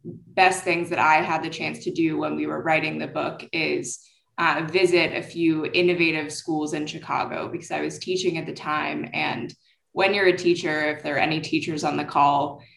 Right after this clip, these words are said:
you hear personalization and it is such a buzzword in education. So I did some research and I figured out what was the most personalized school in Chicago,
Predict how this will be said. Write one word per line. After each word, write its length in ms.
you 140
hear 520
personalization 1040
and 120
it 120
is 140
such 200
a 60
buzzword 800
in 240
education. 840
So 240
I 600
did 200
some 160
research 500
and 100
I 380
figured 260
out 220
what 140
was 200
the 80
most 560
personalized 760
school 360
in 160
Chicago, 760